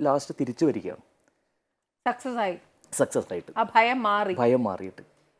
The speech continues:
Speaker 2: ശരിക്കും ഒരു മെസ്സേജ് ആണ് അല്ലേ?
Speaker 1: മെസ്സേജ് ആണ്, നല്ല മെസ്സേജ് ആണ്.
Speaker 2: ഓക്കെ. അപ്പൊ ഈ സിനിമയിലൊക്കെ നമുക്കിപ്പോ നല്ലൊരു മെസ്സേജ് കൊടുക്കാൻ പറ്റുന്നു അല്ലേ? നാടകത്തിൽ അങ്ങനെ സാധിക്കോ?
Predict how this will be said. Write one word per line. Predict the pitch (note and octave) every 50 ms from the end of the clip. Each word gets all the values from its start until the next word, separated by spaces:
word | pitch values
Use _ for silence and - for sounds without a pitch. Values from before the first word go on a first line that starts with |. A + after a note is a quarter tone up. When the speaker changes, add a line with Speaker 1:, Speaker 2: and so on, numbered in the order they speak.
| _ _ _
Speaker 2:
ശരിക്കും | C4+ A3+ A#3+ - E4
ഒരു | D#4+ D4+ D4+
മെസ്സേജ് | C#4+ B3 G#3+ G3 - - - A#3+ A#3 A#3+ A3+ C#4
ആണ് | A#3+ G#3+ F3+
അല്ലേ? | E3 E3 D#3+
Speaker 1:
മെസ്സേജ് | D#3+ D3+ D3+ D#3 C3 G#2 G#2
ആണ്, | F#2+
നല്ല | G#2 A2 A2 A#2 A#2+
മെസ്സേജ് | A2 F#2+ - G2 F#2 E2+
ആണ്. | F#2 F2+ E2+ _ _ _ _ _ -
Speaker 2:
ഓക്കെ. | A3 _ - - - - - _
അപ്പൊ | - - F#4
ഈ | F4+ E4+ F4+
സിനിമയിലൊക്കെ | F4+ - - D4+ C4+ D4 D4 E4+ F4+ F4+ F4+ E4 E4+ D#4+
നമുക്കിപ്പോ | D4+ D4 C#4+ C4+ - C#4 C4 C#4+
നല്ലൊരു | C4+ C4 C4 C4 C#4 C4+
മെസ്സേജ് | B3+ A#3+ A3+ A3+ - B3+ B3 A#3
കൊടുക്കാൻ | B3+ - A#3 A3+ G#3+ A3 A#3 A3+ A3+
പറ്റുന്നു | A3 G#3+ G#3 - G#3 G#3+
അല്ലേ? | G#3+ A3 A3+ A#3
നാടകത്തിൽ | B3+ C4 C4+ C#4+ D4+ D#4+ D#4+ D#4 E4 C#4+
അങ്ങനെ | A#3+ A3 G#3+ G3
സാധിക്കോ? | F#3+ - F3+ E3+ D#3+ E3 D#3+ _ - D#3+